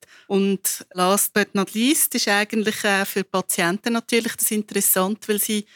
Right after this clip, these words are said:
all ihre Gesundheitsinformationen zentral abgeleitet haben. Also man hat jetzt nicht irgendwo, hat man doch mal nur einen Behandlungsbericht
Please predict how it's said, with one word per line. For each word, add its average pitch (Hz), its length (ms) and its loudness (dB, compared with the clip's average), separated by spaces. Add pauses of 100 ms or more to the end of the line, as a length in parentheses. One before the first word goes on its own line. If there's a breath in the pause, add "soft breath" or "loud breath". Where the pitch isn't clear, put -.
(100 soft breath)
all 202 200 4
ihre 208 220 4
Gesundheitsinformationen 196 1300 0
zentral 190 500 0
abgeleitet 214 680 -2
haben. 202 320 2
Also 196 220 -2
man 190 120 0
hat 196 200 -4
jetzt - 220 -6
nicht 202 180 -2
irgendwo, 202 500 0 (360 loud breath)
hat 196 140 -2
man - 100 -6
doch 214 160 0
mal 208 160 4
nur 214 140 2
einen 214 200 0
Behandlungsbericht 202 880 -2